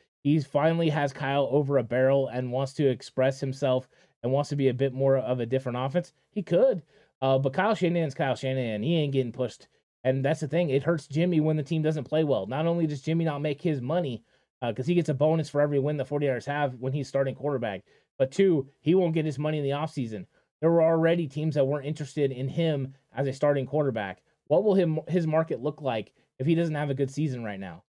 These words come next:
So I think it's beneficial for Jimmy Garoppolo and better, beneficial for Kyle Shanahan for them to win. So I, I think that's, that's kinda where they're at with it. Luke says, "Ant, who talked to Jimmy and found out he didn't care?"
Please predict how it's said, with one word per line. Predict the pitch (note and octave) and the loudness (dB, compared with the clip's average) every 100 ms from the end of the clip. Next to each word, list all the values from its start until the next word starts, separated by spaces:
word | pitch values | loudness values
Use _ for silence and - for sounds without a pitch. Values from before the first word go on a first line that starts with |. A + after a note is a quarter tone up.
| _ _ _ | _ _ _
So | C#3+ C3+ | 2 2
I | A#2+ | 2
think | C#3 E3 | 0 0
it's | C#3+ | 0
beneficial | C#3 E3+ D#3 E3+ F3+ D#3 | 0 0 0 0 0 -2
for | - D3+ D#3+ D#3 C3+ _ _ | -2 0 2 2 -2 _ _
Jimmy | D3 D3 | -6 -2
Garoppolo | C#3 D3 E3 E3 E3+ | 0 0 0 2 2
and | D#3+ | 4
better, | C#3+ D#3 D3+ | 2 2 2
beneficial | C3 D#3 D3+ D3+ D3 | 0 -4 -4 -6 -6
for | C#3 | -8
Kyle | C3 D3+ D3 | -6 -2 -2
Shanahan | D3 D3+ C3+ C3 A2+ - _ _ - | -2 -4 -2 -4 -4 -10 _ _ 0
for | C#3 | 2
them | C#3 D3+ | 4 2
to | C#3 | 0
win. | A#2+ C3+ B2 G#2+ | 0 0 0 -4
So | - G#2+ G2+ - _ _ _ _ | -4 -2 -2 -6 _ _ _ _
I, | G#2+ A2+ A#2+ | -8 -2 -2
I | |
think | C3 C#3+ C#3 | -2 -4 0
that's, | C3 C3 - - | -2 -2 -12 -8
that's | B2+ C3 | -6 -6
kinda | - C#3+ C#3 | -6 -2 2
where | C3+ | 2
they're | B2 | 2
at | B2 A2+ | -2 -2
with | A2 | -6
it. | G2 E2 _ _ | -8 -10 _ _
Luke | - E3+ | -2 0
says, | G3 D3 | 0 -2
"Ant, | D3 G3 B2 | 0 0 2
who | G3 G#3+ | 0 0
talked | A#3 A#3 G#3+ | 0 -2 -2
to | |
Jimmy | D3+ D#3 F3 D#3+ | 0 0 0 -2
and | C#3 C3+ | -4 -4
found | D3+ D#3 | -2 0
out | D3+ C#3 - _ - | 0 0 -4 _ -4
he | D3+ | -2
didn't | D3 D3+ C#3+ | 0 -2 -2
care?" | D3+ E3 C#3+ | 0 2 2